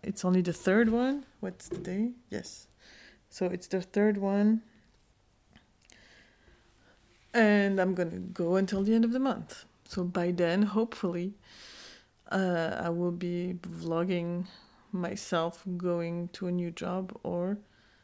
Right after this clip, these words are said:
having a good news. <laughs> Yeah. So today I didn't have a theme or something. I think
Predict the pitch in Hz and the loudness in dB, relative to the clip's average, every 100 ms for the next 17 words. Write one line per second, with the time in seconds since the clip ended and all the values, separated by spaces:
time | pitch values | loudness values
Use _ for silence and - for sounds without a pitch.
0 | _ _ _ _ _ _ - 170 180 185 | _ _ _ _ _ _ -12 -4 -2 0
1 | 185 185 196 185 208 214 190 208 226 - | 0 0 0 2 2 2 0 -4 -8 -12
2 | - - - _ _ _ _ _ - 185 | -16 -16 -20 _ _ _ _ _ -4 -2
3 | - _ _ _ _ - - - - - | -6 _ _ _ _ -16 -16 -18 -20 -20
4 | - - 233 226 247 247 226 190 208 196 | -20 -6 -2 0 4 6 6 6 4 2
5 | 180 185 175 - 185 185 180 185 185 196 | 0 -2 -4 -2 0 0 0 -2 -4 -4
6 | 190 208 202 202 208 - _ _ _ _ | -4 -2 0 0 -2 -6 _ _ _ _
7 | - 190 196 190 190 - | -12 -4 -2 -2 -4 -12